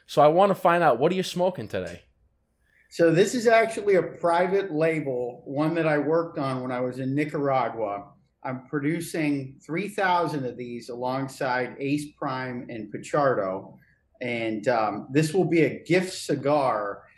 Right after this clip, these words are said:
Speaker 2: that we give to folks in the cigar industry or in the political industry. Um, and it's a blend that I've, I've been working with Luciano, uh, since October, and gave all of my palate preferences,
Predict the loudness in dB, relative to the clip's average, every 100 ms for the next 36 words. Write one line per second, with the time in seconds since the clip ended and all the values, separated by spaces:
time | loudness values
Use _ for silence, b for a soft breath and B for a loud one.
0 | b _ -2 0 0 -4 -4 0 0 -2
1 | -8 -4 0 0 0 -10 -14 -2 2 4
2 | 2 0 -2 2 4 2 0 -2 -4 -4
3 | -4 -4 -4 -2 -2 -4 -6 -2 0 0
4 | -2 -6 -6 -8 -12 -12 -10 -10 -12 b
5 | b b -4 -2 0 -2 -6 -2 0 2
6 | 0 -2 -10 -10 -10 -4 2 4 4 4
7 | 4 2 0 -4 -6 -4 -2 0 0 -2
8 | 0 -2 -2 -10 _ _ _ 2 2 0
9 | -2 0 -2 0 -2 -4 -8 _ -10 -8
10 | -8 -6 -6 -4 -4 -4 0 2 2 -2
11 | -6 -8 b b -10 -4 0 2 0 0
12 | 2 4 4 2 0 -2 -4 -2 -2 -4
13 | -4 -2 -4 -8 -8 -4 -2 -2 -4